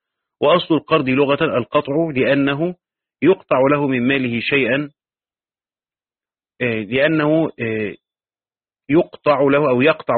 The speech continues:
له من ماله شيئا يعطيه ليرجع إليه مثله، فيضاعفه له. قرأ عاصم: "فيضاعفه" بنصب الفاء، وقرأ ابن عامر ويعقوب: "فيضاعفه" بالتشديد ونصب الفاء، وقرأ ابن كثير وأبو جعفر:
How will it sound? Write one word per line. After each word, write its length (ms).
له 160
من 160
ماله 300
شيئا 320
يعطيه 480
ليرجع 500
إليه 340
مثله، 340
فيضاعفه 800
له. 240
قرأ 320
عاصم: 540
"فيضاعفه" 960
بنصب 380
الفاء، 380
وقرأ 420
ابن 80
عامر 300
ويعقوب: 480
"فيضاعفه" 920
بالتشديد 540
ونصب 280
الفاء، 280
وقرأ 280
ابن 160
كثير 280
وأبو 220
جعفر: 400